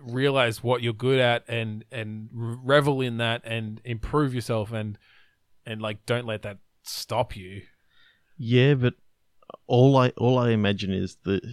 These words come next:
Speaker 2: you tell your, yourself that and you turn into a different person. And then you aren't this person that you are
Speaker 1: <laughs>
Speaker 2: now, and, and, you
Speaker 1: Yeah,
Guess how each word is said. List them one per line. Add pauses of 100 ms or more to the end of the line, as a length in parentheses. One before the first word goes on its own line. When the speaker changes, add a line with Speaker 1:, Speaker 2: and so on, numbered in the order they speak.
Speaker 2:
you
tell
your, (240)
yourself
that (600)
and
you
turn
into
a
different
person. (680)
And
then
you
aren't (160)
this
person
that
you
are
Speaker 1:
<laughs>
Speaker 2:
now,
and,
and, (280)
you
Speaker 1:
Yeah,